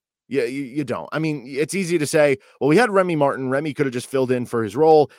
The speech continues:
and Remy could have provided you more scoring." But a lot of what we saw, like, Remy basically carried you at the end there before David McCormick did. Like,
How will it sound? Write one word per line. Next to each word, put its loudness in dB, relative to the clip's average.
and -10
Remy -4
could -4
have -6
provided -4
you -6
more -6
scoring." -10
But 2
a 4
lot 2
of -4
what 2
we -4
saw, -2
like, -4
Remy 0
basically -2
carried -4
you 2
at -4
the -6
end -6
there 0
before -6
David -4
McCormick -6
did. -2
Like, -4